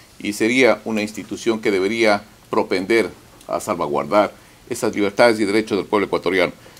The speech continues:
Me refiero específicamente a los sistemas de inteligencia del correísmo. Más o menos hace unos, una década, dos décadas atrás,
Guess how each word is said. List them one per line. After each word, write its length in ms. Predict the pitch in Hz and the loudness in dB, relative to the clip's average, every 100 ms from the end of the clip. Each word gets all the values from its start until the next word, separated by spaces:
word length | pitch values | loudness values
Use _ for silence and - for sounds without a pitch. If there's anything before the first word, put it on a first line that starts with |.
| - | -10
Me 80 | 117 | -2
refiero 260 | 120 127 151 | -2 2 0
específicamente 880 | 147 123 131 - 120 135 - 123 120 - - - | 0 -4 -6 -2 0 0 4 4 4 -4 -20 -6
a 40 | 98 | -4
los 140 | 95 | -2
sistemas 380 | 98 - 120 110 | -4 0 4 2
de 60 | - | 2
inteligencia 520 | 90 90 107 95 95 | -2 0 0 0 0
del 80 | - | 0
correísmo. 560 | - 76 76 - - - - - - - - - - - - - - - - - _ _ - - - - - - _ - | -4 -2 -4 -6 -14 -18 -20 -20 -20 -20 -20 -20 -20 -20 -20 -20 -20 -20 -20 -20 _ _ -20 -20 -20 -20 -20 -20 _ -4
Más 200 | 139 151 | 0 2
o 60 | |
menos 260 | 160 165 165 | 2 4 6
hace 240 | 147 - 139 | 4 6 4
unos, 640 | 139 143 135 - - - - | 6 4 4 0 -8 -10 -4
una 200 | 135 120 | 4 6
década, 480 | 117 - - 117 110 | 6 2 4 6 8
dos 200 | 120 113 | 6 4
décadas 400 | 123 113 101 101 | 2 2 2 2
atrás, 640 | - 127 160 - - - | 2 6 6 4 -2 -10